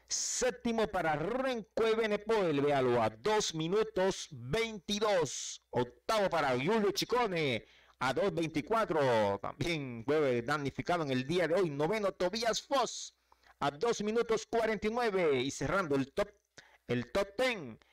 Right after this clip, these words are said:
aquí está el colombiano Daniel Felipe Martínez con tres quince. Esta es la general, así va el Giro. Queremos recordarte, atención, ojo, recuerda, ya, hazlo ya.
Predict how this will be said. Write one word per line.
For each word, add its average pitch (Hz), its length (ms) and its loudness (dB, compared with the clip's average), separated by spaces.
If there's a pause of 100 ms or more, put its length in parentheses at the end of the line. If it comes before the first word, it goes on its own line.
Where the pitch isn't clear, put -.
(320)
aquí 120 220 -2
está 180 120 -2
el 180 100 2
colombiano 175 460 0
Daniel 196 460 0
Felipe 208 360 0
Martínez 202 1200 -2 (280)
con 131 320 -4
tres 214 280 -2
quince. 113 1160 -2 (260)
Esta 139 220 -2
es 160 80 0
la 156 80 -2
general, 135 400 0
así 151 240 -4
va 180 160 0
el 147 160 2
Giro. 131 680 2 (380)
Queremos 190 340 0
recordarte, 170 500 -2
atención, 175 460 -2 (420)
ojo, 233 320 2
recuerda, 208 600 -2
ya, 247 220 0
hazlo 214 360 0
ya. 240 340 0